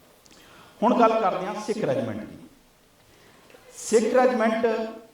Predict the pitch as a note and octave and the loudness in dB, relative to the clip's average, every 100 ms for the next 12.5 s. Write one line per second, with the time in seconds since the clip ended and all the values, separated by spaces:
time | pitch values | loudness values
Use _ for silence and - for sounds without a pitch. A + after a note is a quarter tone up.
0 | _ _ - - - _ _ C#3 F#3 A3 | _ _ -20 -20 -20 _ _ 0 2 2
1 | F#3 F3 G#3 - F#3+ - D#3+ D3 G#2+ - | 4 4 4 2 0 0 2 2 2 0
2 | - - - _ - - - - - G3+ | -8 -18 -20 _ -20 -20 -20 -6 2 4
3 | G#3 G#3+ - - - - _ _ G3 F#3+ | 4 2 -4 -12 -20 -20 _ _ -2 2
4 | A#3 A#3+ G3+ - - G#3 G#3 G3 F3+ D3+ | 2 4 2 2 2 2 4 0 0 2
5 | D3+ - D3 C#3 E3+ A3 E3 E3 E3 F3 | 2 -2 -6 -4 2 2 2 0 0 -4
6 | - F3+ F3+ D3 C4 - - - _ _ | -6 -4 -2 0 0 -4 -12 -20 _ _
7 | - F3+ A3+ F#3 G3 E3+ E3+ F#3 F3 F3 | 2 4 4 4 4 2 0 -4 -4 -4
8 | F3+ E3 C#3+ C#4 - - - - E3 D#3+ | -2 -2 -2 -4 -8 -16 -20 -4 2 4
9 | E3+ E3+ F3 F3+ D#3+ D3+ D3+ D#3+ D#3 D3+ | 4 2 2 0 -2 -4 -2 -2 0 0
10 | C3+ C3+ C3+ B2+ A2+ G#2 - - - - | 0 0 0 -2 -6 -10 -12 -18 -20 -20
11 | - - - - - - A#2 - G#3 G3+ | -20 -20 -20 -18 -4 0 2 0 0 0
12 | G#3 G#3 G3 G3 | 0 0 -2 -4